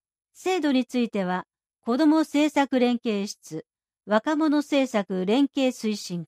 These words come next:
課。電話零三、五三八八の三八二零番です。応募については、生活文化局連携支援課。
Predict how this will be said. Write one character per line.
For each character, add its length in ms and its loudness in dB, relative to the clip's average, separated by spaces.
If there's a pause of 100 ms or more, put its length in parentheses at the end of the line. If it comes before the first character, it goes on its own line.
課。 160 -16 (800)
電 300 0
話 140 2
零 180 0
三、 360 -6 (460)
五 220 2
三 320 0
八 340 -2
八 320 -2
の 220 -2 (360)
三 320 0
八 440 -4 (180)
二 300 4
零 200 0
番 240 -8
で 120 -6
す。 200 -16 (1300)
応 180 2
募 120 -2
に 160 2
つ 120 -2
い 120 0
て 120 -2
は、 220 -6 (320)
生 280 0
活 260 -2
文 180 2
化 140 -2
局 420 -6 (320)
連 260 0
携 280 -2
支 180 -6
援 200 -4 (120)
課。 160 -10